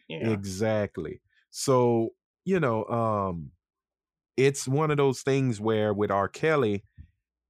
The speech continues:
Speaker 1: you know, I was like, "Damn, thirty years. Okay." But then I thought about it and I said, after, you know, listening and reading and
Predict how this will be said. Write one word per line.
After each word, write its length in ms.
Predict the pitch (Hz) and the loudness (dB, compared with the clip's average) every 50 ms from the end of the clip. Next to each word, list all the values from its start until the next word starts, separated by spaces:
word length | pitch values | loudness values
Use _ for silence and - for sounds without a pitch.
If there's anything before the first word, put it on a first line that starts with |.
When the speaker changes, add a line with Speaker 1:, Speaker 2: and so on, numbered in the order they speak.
| _ _ _ _ | _ _ _ _
Speaker 1:
you 140 | - 165 160 | -2 0 2
know, 80 | 165 156 | 2 2
I 140 | 98 127 143 | 2 2 2
was 140 | 151 143 | 2 2
like, 160 | 117 95 95 82 | 0 -2 -2 0
"Damn, 400 | 113 160 233 269 247 156 113 98 | 0 2 2 2 2 0 0 0
thirty 260 | 135 147 190 214 220 | 0 0 2 2 2
years. 460 | 196 208 240 277 240 151 107 - - - - | 2 2 2 2 2 0 0 -2 -4 -2 -2
Okay." 400 | 202 208 - 202 196 208 220 220 | -2 0 2 2 2 2 2 2
But 180 | 180 165 135 | 0 0 0
then 160 | 120 147 151 | 2 0 2
I 100 | 143 131 | 2 0
thought 260 | 123 - 151 160 165 160 | 0 2 4 4 4 4
about 300 | 143 127 113 107 101 98 | 4 4 4 4 4 2
it 100 | 95 90 - _ _ | 0 -2 -6 _ _
and 120 | - 120 123 | -2 0 2
I 60 | 120 | 2
said, 420 | 113 - - 127 120 110 107 98 - _ _ _ _ - - - - _ _ _ - | 0 2 2 2 4 4 2 0 -2 _ _ _ _ -20 -20 -20 -20 _ _ _ 0
after, 380 | 151 180 196 196 - - 175 147 127 120 - | 2 2 2 2 2 2 2 2 0 -4 -6
you 300 | - 107 110 - 170 185 | -10 -10 -4 0 2 4
know, 160 | 156 123 110 | 4 4 4
listening 500 | 104 104 110 123 131 - - 135 127 120 120 | 4 4 4 2 2 2 0 -2 0 0 0
and 180 | 110 101 104 110 | 0 0 0 2
reading 480 | 120 120 120 120 117 104 117 117 113 | 2 4 4 4 2 2 2 2 2
and 280 | 107 95 87 87 87 - | 2 2 0 -2 -4 -6